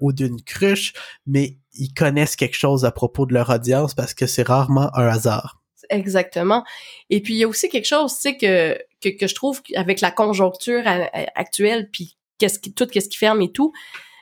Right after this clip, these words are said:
Speaker 2: il y a un, beaucoup un esprit d'entraide. Puis avant de promouvoir, justement, gratuitement les grandes marques, puis tout ça,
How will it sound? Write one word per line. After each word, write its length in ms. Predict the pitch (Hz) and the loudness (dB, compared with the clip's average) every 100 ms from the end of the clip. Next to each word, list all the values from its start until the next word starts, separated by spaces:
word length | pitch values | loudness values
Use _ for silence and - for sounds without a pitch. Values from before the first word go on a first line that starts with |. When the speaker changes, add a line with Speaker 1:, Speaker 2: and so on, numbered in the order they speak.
| _ | _
Speaker 2:
il 100 | 202 | -6
y 120 | 196 | 0
a 60 | 220 | 2
un, 100 | 214 | 2
beaucoup 360 | 196 269 320 381 | 0 -4 0 2
un 120 | 240 | 2
esprit 360 | 220 220 - | 0 -2 -2
d'entraide. 540 | 269 202 - 208 220 202 | 0 0 0 -2 -2 -4
Puis 140 | - | 0
avant 260 | 185 226 359 | 2 2 0
de 60 | |
promouvoir, 1000 | - - 262 262 190 180 208 247 294 277 - - - - | -2 0 0 2 0 2 4 4 2 0 -6 -20 -20 -6
justement, 540 | 185 190 - 180 214 | -2 0 2 2 2
gratuitement 840 | 208 180 208 226 - - 202 208 254 | 0 0 0 -2 -8 -6 0 2 2
les 200 | 202 160 | 0 -2
grandes 460 | 156 175 190 180 | -2 2 2 2
marques, 500 | 185 185 214 254 - | 2 2 0 -2 -4
puis 120 | 202 | -4
tout 300 | 180 - - | -4 -8 -12
ça, 280 | - 208 254 | -4 -2 -2